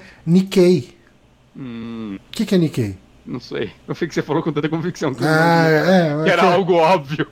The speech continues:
Speaker 1: que eu achei que fosse tipo Nisei. Ah, mas é isso aí, é, Nikkei People é pessoa com, com ascendência japonesa. <coughs>
Speaker 2: Captain Tsubasa J.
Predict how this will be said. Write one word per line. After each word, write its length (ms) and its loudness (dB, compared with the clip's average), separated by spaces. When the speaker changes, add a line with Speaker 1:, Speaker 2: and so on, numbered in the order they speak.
Speaker 1:
que 80 2
eu 40 6
achei 200 4
que 60 2
fosse 280 2
tipo 240 -2
Nisei. 680 2
Ah, 120 6
mas 180 6
é 60 6
isso 140 2
aí, 160 6
é, 380 6
Nikkei 320 2
People 380 2
é 40 4
pessoa 480 2
com, 500 2
com 420 2
ascendência 520 0
japonesa. 480 0
<coughs> 340 -4
Speaker 2:
Captain 360 -10
Tsubasa 560 -8
J. 200 -14